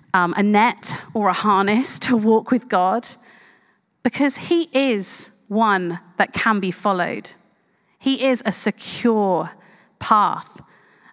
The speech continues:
And the Holy Spirit will help us if our foot slips. He'll correct us and he'll guide us.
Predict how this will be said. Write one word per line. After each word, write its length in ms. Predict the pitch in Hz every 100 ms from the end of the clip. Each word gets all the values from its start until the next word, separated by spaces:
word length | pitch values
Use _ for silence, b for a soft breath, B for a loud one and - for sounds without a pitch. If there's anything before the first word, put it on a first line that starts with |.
| -
And 120 | 262
the 60 |
Holy 280 | 262 370 359
Spirit 360 | - - 285 233
will 120 | 240
help 380 | 190 262 269 -
us 340 | 165 165 - -
if 160 | 190
our 120 | 190 175
foot 480 | - 180 - - b b b b b
slips. 720 | - - 165 - - - - - _ _ _ _ _ -
He'll 120 | 190
correct 420 | - 190 190 -
us 420 | 214 202 - - b b b -
and 140 | 175
he'll 140 | 170 190
guide 300 | 165 131 -
us. 500 | - - - -